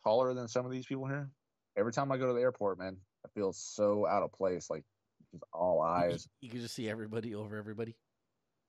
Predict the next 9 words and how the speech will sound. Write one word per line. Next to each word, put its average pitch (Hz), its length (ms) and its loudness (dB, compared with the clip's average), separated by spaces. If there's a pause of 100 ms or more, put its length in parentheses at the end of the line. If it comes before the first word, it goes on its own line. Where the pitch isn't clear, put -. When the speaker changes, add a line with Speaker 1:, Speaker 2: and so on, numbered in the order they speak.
(160)
Speaker 1:
Yeah. 104 340 4 (200)
And 117 180 2 (220)
too, 139 180 8
like, 110 160 2
their, 107 280 6
their 107 100 4
portion 143 380 0
sizes 95 420 0
here 95 240 -2